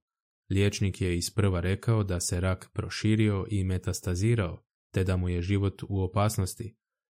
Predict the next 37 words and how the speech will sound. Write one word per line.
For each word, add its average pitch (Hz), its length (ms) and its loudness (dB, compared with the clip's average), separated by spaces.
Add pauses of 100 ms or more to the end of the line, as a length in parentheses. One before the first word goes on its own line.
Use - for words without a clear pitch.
(100)
No 95 280 2
nekoliko 120 440 0
dana 104 300 2
kasnije 104 500 0
liječnik 95 480 0
je 82 80 -4
rekao 101 420 0
da 92 200 -2
se 90 220 -2
ne 90 140 0
radi 113 320 2
o 90 100 2
zloćudnom 90 560 0
tumoru, 92 520 -2 (340)
već 107 340 -2
o 104 320 -2
običnoj 104 400 -2
cisti 117 680 -2
koju 113 280 2
nije 107 260 2
potrebno 90 680 -2
uklanjati. 87 720 -4 (840)
Četiri 139 400 2
dana 101 340 2
kasnije 117 680 0
praktikant 98 640 0
je 87 220 -2
otpušten 95 640 -2
iz 85 160 -6
gradske 98 380 -2
bolnice 113 680 0
i 101 160 -2
nije 123 300 2
imao 107 380 2
nikakvih 107 600 0
zdravstvenih 92 720 -2
problema. 90 560 -2